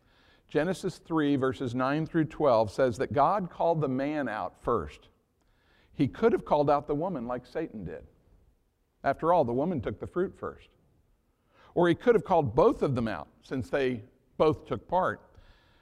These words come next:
But he first calls to the man with a singular masculine pronoun and asks three questions. "Where are you? Who told you you were naked?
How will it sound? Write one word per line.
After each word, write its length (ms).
But 140
he 80
first 340
calls 300
to 100
the 80
man 340
with 140
a 60
singular 560
masculine 640
pronoun 600
and 160
asks 340
three 200
questions. 880
"Where 220
are 140
you? 280
Who 100
told 300
you 80
you 120
were 100
naked? 420